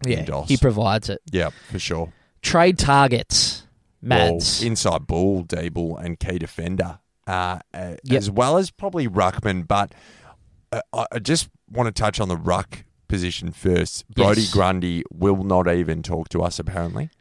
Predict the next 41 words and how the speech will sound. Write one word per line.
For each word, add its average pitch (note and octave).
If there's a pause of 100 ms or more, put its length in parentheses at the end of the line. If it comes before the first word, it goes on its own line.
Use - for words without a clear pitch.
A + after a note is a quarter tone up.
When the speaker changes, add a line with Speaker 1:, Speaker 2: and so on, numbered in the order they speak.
Speaker 2:
Yeah, A2+
that, C#3
that's D3+
one C3+
story, C#3+
and B2
then A2+ (500)
Edmund A#2+
went A#2
with A#2+
today A2+
that A2
there's, A2+
that A#2+
there's A#2
only C3
Port A#2+
Adelaide A#2
and A2+
Sydney. G#2
Speaker 1:
Yeah, F2 (100)
but F2+ (260)
to, A#2
to -
me, G2+ (400)
I G2
mean, F#2
I F#2
believe F#2 (640)
that F2 (1000)
he F2
sort F#2+
of F2
used F2
wanting E2+
to -
go D#2
back D2+
to -
Adelaide D#2+
to, D2+